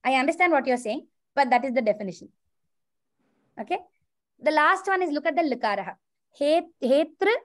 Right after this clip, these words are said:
plus Likaraha. There it is Hetrukaraha.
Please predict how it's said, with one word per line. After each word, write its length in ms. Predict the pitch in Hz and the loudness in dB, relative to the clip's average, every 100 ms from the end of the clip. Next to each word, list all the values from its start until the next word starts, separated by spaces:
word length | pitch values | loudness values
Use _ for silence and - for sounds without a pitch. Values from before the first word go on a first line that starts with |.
| _ | _
plus 240 | 311 311 - - | -2 -2 -4 -6
Likaraha. 680 | 240 254 240 220 196 240 339 - _ _ _ _ | -4 0 0 0 0 -2 -4 -6 _ _ _ _
There 240 | 254 311 | 2 2
it 120 | 311 - | 2 -4
is 140 | 466 _ _ | -8 _ _
Hetrukaraha. 1300 | 330 349 359 _ 392 403 403 359 302 254 202 180 208 | 0 0 0 _ 0 2 2 2 2 2 0 -4 -8